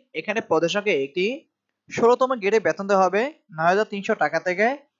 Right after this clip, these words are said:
বাইশ হাজার চারশো নব্বই টাকা পর্যন্ত। শিক্ষাগত যোগ্যতা কোন স্বীকৃত বোর্ড হতে উচ্চ মাধ্যমিক সার্টিফিকেট বা সমমানের পরীক্ষা উত্তীর্ণ হলে আবেদন করতে পারবেন এবং কম্পিউটার কাজে পারদর্শী থাকতে হবে। পরবর্তী পদের নাম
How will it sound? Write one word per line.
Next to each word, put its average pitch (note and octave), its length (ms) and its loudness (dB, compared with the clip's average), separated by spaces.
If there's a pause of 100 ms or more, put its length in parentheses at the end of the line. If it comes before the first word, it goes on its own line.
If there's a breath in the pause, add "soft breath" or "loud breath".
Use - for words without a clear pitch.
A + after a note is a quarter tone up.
(240)
বাইশ F3+ 280 2
হাজার A3 220 -2
চারশো G3 260 -2
নব্বই F#3 260 -2
টাকা G3 200 -2
পর্যন্ত। D3+ 380 -4 (1000)
শিক্ষাগত B3 500 0 (120)
যোগ্যতা B3 380 2 (260)
কোন A3+ 220 0
স্বীকৃত A#3 400 -6
বোর্ড G3 280 2
হতে A3 200 -2 (140)
উচ্চ F3+ 240 -4
মাধ্যমিক F#3+ 420 0
সার্টিফিকেট G3 560 -4 (180)
বা D3+ 160 0
সমমানের G#3 420 2
পরীক্ষা F3+ 300 -2
উত্তীর্ণ F#3 360 -4
হলে G#3+ 160 2
আবেদন C#3+ 320 -2
করতে G#3 220 -4
পারবেন G3+ 280 2 (640)
এবং C#3+ 260 -4
কম্পিউটার F#3 440 2
কাজে F3 280 2
পারদর্শী F3+ 480 2
থাকতে C#3 260 -4
হবে। D#3+ 200 4 (1200)
পরবর্তী B3+ 440 2
পদের B3 300 0
নাম A#3+ 160 6